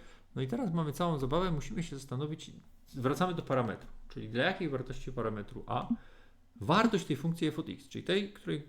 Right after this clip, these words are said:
wykres mamy tutaj narysowany na niebiesko, przyjmuje wartość a. Czyli zobaczcie, będziemy przecinali to takimi poziomymi kreskami. Teraz pytamy się, na jakim poziomie mają być te kreski poziome, prawda? Czyli te wykresy funkcji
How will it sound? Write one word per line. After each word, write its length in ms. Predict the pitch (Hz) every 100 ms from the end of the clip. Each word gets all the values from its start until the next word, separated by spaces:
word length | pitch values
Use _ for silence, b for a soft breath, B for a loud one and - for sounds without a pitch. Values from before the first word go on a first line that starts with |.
| -
wykres 320 | 139 180 170
mamy 120 | 160
tutaj 180 | 151 147
narysowany 520 | 139 127 - 147 165
na 80 | 135
niebiesko, 480 | 123 101 113 - 196
przyjmuje 460 | - 147 165 180 120
wartość 440 | 135 - 131 -
a. 320 | - 90 - B B B B
Czyli 120 | - 131
zobaczcie, 200 | 170 175
będziemy 320 | 139 147 127
przecinali 720 | - 131 - 127 160 151 117
to 160 | 135 165
takimi 320 | 165 135 131
poziomymi 480 | 131 120 131 135 127
kreskami. 500 | 120 113 - - -
Teraz 140 | 156
pytamy 640 | - - 170 165 156 120 135
się, 200 | 156 185 - - 202 220 -
na 100 | 123
jakim 340 | 170 220 208 160
poziomie 360 | 135 143 147
mają 260 | 135 139 123
być 140 | 120
te 120 | -
kreski 460 | - 110 101 - 143
poziome, 440 | - 98 95 120
prawda? 540 | 156 113 107 110 170 165
Czyli 140 | - 123
te 80 |
wykresy 380 | 123 120 160 135
funkcji 400 | 131 127 - -